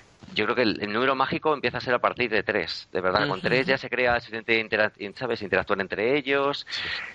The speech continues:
Speaker 1: eh, discuten, se tiran los lápices, no sé, me parece el momento, o sea, el número adecuado, tres, de tres a cinco. Y relacionado con esto, los rangos de edades, aunque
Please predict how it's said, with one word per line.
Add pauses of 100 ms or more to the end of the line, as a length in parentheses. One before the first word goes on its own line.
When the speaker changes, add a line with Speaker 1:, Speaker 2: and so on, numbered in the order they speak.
(120)
Speaker 1:
eh,
discuten,
se
tiran
los
lápices,
no
sé,
me
parece
el
momento,
o
sea,
el
número (300)
adecuado,
tres,
de
tres
a
cinco. (1000)
Y
relacionado
con
esto,
los
rangos
de
edades,
aunque